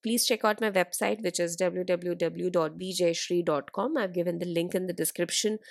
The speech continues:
You can reach out to me through the website. There is an email I D mentioned there, or there's a contact form. You can fill that and reach out to me. You could let me know what are the topics that you would like to learn more about,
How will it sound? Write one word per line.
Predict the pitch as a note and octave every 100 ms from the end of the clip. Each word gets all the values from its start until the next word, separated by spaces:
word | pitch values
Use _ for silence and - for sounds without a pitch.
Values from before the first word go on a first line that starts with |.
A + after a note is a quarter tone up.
| - -
You | - G3
can | G#3 G3+
reach | G3 A3
out | A#3 A#3
to | A3+
me | G#3+ G#3+
through | -
the | G3
website. | F#3 F#3+ F#3+ A3+ G#3 G#3
There | G3 E3+
is | E3+
an | F3
email | F#3+ G3+ G3
I | F#3
D | G3
mentioned | F#3 F3 - G3+
there, | F#3 F3+ F3+ F3+ E3
or | F3+ E3+
there's | F3 E3+
a | F3+
contact | - F3+ F3+ F3+ F3+
form. | - F3+ F3 G3 - - -
You | G3
can | F#3 F#3+
fill | F#3 G#3
that | G3 G3
and | G3 F#3
reach | F3+ F3+
out | F#3 F#3
to |
me. | F#3+ F#3 F#3
You | F#3
could | E3+ F3
let | F3 F3
me | G3 G3
know | G3
what | F#3 F3 E3+
are | G3
the | G3
topics | - F3 E3+ B3+ C4
that | C4+ C4
you | B3
would | A#3
like | G#3+ G3+
to | G3+
learn | G#3 G#3 G3+
more | F#3 F3+
about, | F#3+ F#3 F#3